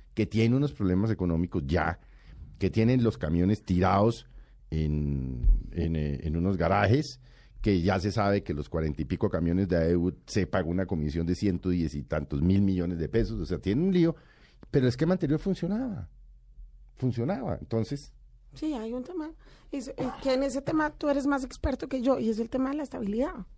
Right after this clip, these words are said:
Speaker 2: Es el caso, lo mismo sucede con los cerros orientales. Hay una situación resuelta, por fin. Sabíamos qué predios se, en dónde se podía construir, en dónde no. Otra vez echar para atrás la sentencia del Consejo de Estado que determina dónde se puede construir o no.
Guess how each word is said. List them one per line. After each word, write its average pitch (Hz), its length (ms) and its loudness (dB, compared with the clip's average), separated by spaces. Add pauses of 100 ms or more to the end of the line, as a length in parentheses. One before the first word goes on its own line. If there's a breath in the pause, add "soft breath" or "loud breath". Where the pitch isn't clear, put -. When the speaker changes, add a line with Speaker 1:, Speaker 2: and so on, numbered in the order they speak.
Speaker 2:
Es 226 100 -4
el 247 100 -2
caso, 269 360 -6
lo 254 240 0
mismo 285 280 2
sucede 294 280 -4
con 277 140 -6
los 254 100 -4
cerros 254 240 -4
orientales. 262 500 -6
Hay 240 100 -2
una 269 160 0
situación 269 460 -2
resuelta, 294 640 -2
por 247 240 -4
fin. 311 400 0 (340 loud breath)
Sabíamos 285 640 -2
qué 277 160 -4
predios 294 500 -2
se, 339 160 -8
en 262 180 -2
dónde 262 260 -2
se 294 80 -8
podía 277 220 -6
construir, 269 400 -4
en 262 120 0
dónde 269 260 0
no. 269 220 -4 (260 soft breath)
Otra 233 460 0
vez 254 180 -6
echar 262 320 -6
para 269 200 -8
atrás 262 420 -10
la 269 100 -8
sentencia 226 520 -8
del 247 100 -10
Consejo 240 300 -8
de 254 40 -6
Estado 269 380 -10
que 269 100 -10
determina 226 440 -6
dónde 240 180 -8
se 254 80 -10
puede 240 180 -16
construir 226 400 -10
o 226 80 -4
no. 240 160 -6